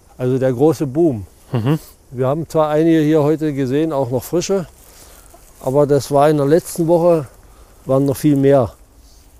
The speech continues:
Speaker 2: Das heißt, so langsam wird denen das zu kalt, oder was?
Speaker 1: Nö, so irgendwann sind die Myzelien erschöpft, ne?
Speaker 2: Ach so.
Speaker 1: Dann sind keine Fruchtkörperanlagen mehr da, die, die müssten dann neu gebildet werden, aber das lohnt sich nicht mehr, weil es ja dann kalt wird. Wie auch immer.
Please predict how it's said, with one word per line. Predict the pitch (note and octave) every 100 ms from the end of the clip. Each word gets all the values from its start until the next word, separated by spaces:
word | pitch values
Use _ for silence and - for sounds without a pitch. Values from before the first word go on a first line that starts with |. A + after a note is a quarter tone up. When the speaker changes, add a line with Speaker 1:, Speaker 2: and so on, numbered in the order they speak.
| - - - _ - - - -
Speaker 2:
Das | - A#2
heißt, | C3+ C#3 - -
so | C#3+
langsam | C3+ D#3 E3+
wird | D3 D#3
denen | D#3+
das | D3
zu | -
kalt, | C3 D3 G3 A#3+
oder | D3+
was? | E3+ A3 F#3
Speaker 1:
Nö, | A3+ G#3+ F3+ D3+
so | D#3+
irgendwann | - F3 A3 F#3+ G3+ G#3 F3+
sind | G3 F#3
die | F#3+
Myzelien | F#3 F3+ - F#3 F#3 F3+
erschöpft, | F3+ C#3 F#3 - - -
ne? | B2+ D3+ - - - - - - - -
Speaker 2:
Ach | E3
so. | F3+ -
Speaker 1:
Dann | C3 C3
sind | C3+ D3
keine | - D3+ D3+
Fruchtkörperanlagen | D3 D#3 D#3 - D#3+ D#3 D#3 D3 D3 D3+ D3
mehr | D3
da, | C3+ C3+ D3+ D#3
die, | C#3 C#3+ C3+ - - - - - -
die | B2+
müssten | C#3 - C#3+
dann | C#3
neu | C3 C3+
gebildet | C3 B2 C#3 D3+ D3+
werden, | D3 C#3
aber | C3
das | B2+ -
lohnt | C3 C#3
sich | D3
nicht | C3 C3+
mehr, | C#3+ C#3+
weil | C3+
es | B2+
ja | C#3+
dann | B2+ A2+
kalt | B2+ C#3
wird. | D3+ D#3+ - - - - -
Wie | C3+
auch | C3+ C3
immer. | D#3 F3+